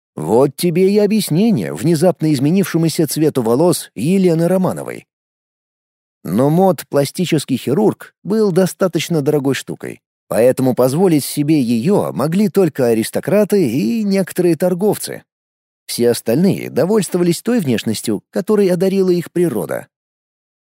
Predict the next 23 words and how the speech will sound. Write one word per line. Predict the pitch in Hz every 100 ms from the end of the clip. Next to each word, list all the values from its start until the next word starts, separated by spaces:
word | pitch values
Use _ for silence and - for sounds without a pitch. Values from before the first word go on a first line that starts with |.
| -
Кстати, | - 175 185 - 62 - _ -
теперь | 110 110 151 117
я | 117
понял, | - 190 101 69
что | - - - 196
не | 202
так | - 190 151
с | 135
библиотекаршей. | 160 151 160 - 175 101 - 57 50 _ _ _ _ -
Точнее, | 104 - 160 170 156 123 _ _ _
все | - 135 123
так. | - 87 - - _ _ _
Она | 90 135 165 147
действительно | 123 151 - 202 147 131 117
достаточно | 139 - 147 123 - 139
симпатичная, | - 165 185 202 147 - 64 - _ _ _
просто | - 190 - 180
ее | 180 165
красота | 170 - 180 202
естественная, | 180 180 - - 208 190 - 107 69 58 _ -
со | - 202
своими | 156 160 180 202
изъянами. | 196 202 208 104 64